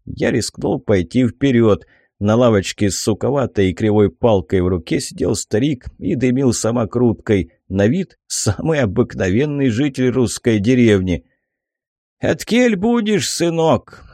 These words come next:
спросил он после того, как я с ним поздоровался. Старик прищурил подслеповатые глаза,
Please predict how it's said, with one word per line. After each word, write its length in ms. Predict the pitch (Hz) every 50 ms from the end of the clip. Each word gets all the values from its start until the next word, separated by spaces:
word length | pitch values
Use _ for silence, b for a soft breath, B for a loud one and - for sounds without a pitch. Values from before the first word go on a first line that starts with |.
| -
спросил 600 | - - - - - 113 110 107 - 123 113 - -
он 260 | - 151 160 143 113 -
после 260 | - 117 - 120 101
того, 200 | - 113 117 107
как 280 | - 110 104 - - -
я 140 | 113 104 98
с 140 | - -
ним 180 | - 110 104 98
поздоровался. 1040 | - - 107 104 90 90 95 117 127 147 139 120 98 90 85 82 - - - - - _ _ _
Старик 500 | - - - - - 202 233 208 - _
прищурил 520 | - - 143 120 - - 170 - 127 110
подслеповатые 960 | 95 - - 107 95 - - 110 104 - 107 107 107 101 92 80 - 101 95 90
глаза, 480 | - 95 95 90 82 110 139 143 139